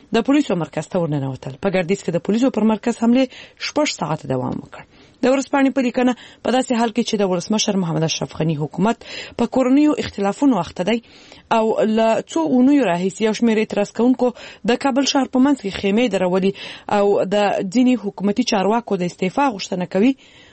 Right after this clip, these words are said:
وسلوالو طالبانو حملې زیاتې کړې دي. د واشنګټن پوسټ په نظره، په ګردیز کې د پولیسو پر مرکز حمله په وروستیو دریو میاشتو کې د افغانستان د امنیتي ځواکونو پر مرکزونو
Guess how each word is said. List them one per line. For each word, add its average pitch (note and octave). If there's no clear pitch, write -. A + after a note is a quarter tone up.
وسلوالو C#4+
طالبانو A#3
حملې D#3+
زیاتې E3
کړې C3
دي. D3+
د -
واشنګټن C4
پوسټ C4+
په A3
نظره، G3+
په C4
ګردیز C4
کې B3
د A3
پولیسو A3
پر F#3+
مرکز F#3+
حمله F3+
په -
وروستیو E3
دریو G#3
میاشتو E3
کې A3+
د -
افغانستان B3+
د A3
امنیتي G3
ځواکونو G3+
پر E3+
مرکزونو G#3